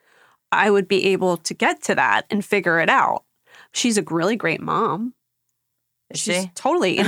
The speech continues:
Speaker 1: like,
Speaker 2: Is she?
Speaker 1: she has what, uh, a
Speaker 2: That,
Speaker 1: daughter.
Speaker 2: but
Speaker 1: She's
Speaker 2: that
Speaker 1: a
Speaker 2: relationship, her husband, that, that relationship, I
Speaker 1: I
Speaker 2: mean, I'm
Speaker 1: know.
Speaker 2: sorry. What is up there?
Speaker 1: I
Speaker 2: Why
Speaker 1: know.
Speaker 2: are they even together? It must be for the daughter.
Speaker 1: I think part of it is this, too. I remember I did stand up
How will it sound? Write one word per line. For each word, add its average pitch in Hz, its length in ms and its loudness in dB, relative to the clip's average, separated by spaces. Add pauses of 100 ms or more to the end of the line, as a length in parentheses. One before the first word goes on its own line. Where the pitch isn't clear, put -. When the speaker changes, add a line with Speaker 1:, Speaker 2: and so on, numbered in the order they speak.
Speaker 1:
like, 196 280 2
Speaker 2:
Is 156 120 -6
she? 165 140 -14 (200)
Speaker 1:
she - 160 -4
has 220 120 -2
what, 175 260 -2
uh, 170 260 2
a 214 60 0
Speaker 2:
That, 233 220 4
Speaker 1:
daughter. 190 240 4
Speaker 2:
but - 80 -2
Speaker 1:
She's 214 180 0
Speaker 2:
that 320 160 4
Speaker 1:
a - 20 -2
Speaker 2:
relationship, 170 680 0
her 214 220 -2
husband, 160 580 -6
that, - 280 -2
that 208 140 0
relationship, 180 560 -4 (120)
I - 60 -6
Speaker 1:
I 208 60 0
Speaker 2:
mean, 190 100 0
I'm 185 140 2
Speaker 1:
know. 180 100 0
Speaker 2:
sorry. 127 400 0
What 147 320 -2
is - 160 -12 (100)
up - 280 -6
there? - 360 -12 (320)
Speaker 1:
I 190 140 -12
Speaker 2:
Why 190 200 0
Speaker 1:
know. 285 60 0
Speaker 2:
are 277 40 -4
they 277 160 0
even 247 160 0
together? 247 540 -4
It 131 100 -8
must 165 180 -6
be 156 60 -8
for - 120 -14
the - 120 -14
daughter. 123 280 -8 (380)
Speaker 1:
I 539 140 -8
think 679 180 -6
part 339 260 -2
of 247 80 0
it 302 80 0
is - 140 -2
this, 190 240 -4
too. 143 380 -8
I 220 80 0
remember 269 500 0
I 214 140 2
did 214 180 -4
stand 202 320 -2
up 185 200 -4